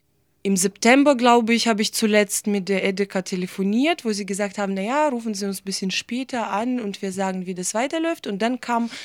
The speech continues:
ein Artikel in der Presse, wo es stand, dass der Abriss erst zweitausendachtzehn stattfindet.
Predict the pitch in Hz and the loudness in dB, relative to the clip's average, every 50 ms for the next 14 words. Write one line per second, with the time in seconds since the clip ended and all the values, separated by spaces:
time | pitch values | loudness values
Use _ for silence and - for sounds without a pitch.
0 | - - - - - 208 - 185 - - 247 254 - 285 254 226 214 208 190 196 | -16 -18 -16 -8 -4 -2 0 0 0 0 -2 0 2 0 0 2 0 0 0 0
1 | 190 - - 214 262 294 - - - 339 339 339 330 - 196 202 196 190 - - | -2 0 0 0 2 2 2 2 2 0 0 0 -2 -4 -4 -4 -2 0 -2 0
2 | - 214 226 247 254 220 208 - - - 196 190 190 202 196 226 220 220 - - | 2 2 2 2 0 -2 -4 -4 -4 -4 -2 0 0 0 0 0 -2 -2 -4 -4
3 | - - 202 196 190 - - _ - - 180 180 - 190 190 180 185 175 - - | -6 -6 -6 -4 -6 -6 -8 _ -8 -6 -6 -4 -2 -2 -2 -2 -2 -4 -4 0
4 | - 190 180 - - - - 170 160 151 - - - 160 156 - - - 151 151 | 0 0 0 0 -4 -4 -4 -4 -2 -2 -4 -4 -4 -8 -10 -12 -14 -14 -12 -12
5 | 147 147 156 - - | -12 -14 -16 -20 -20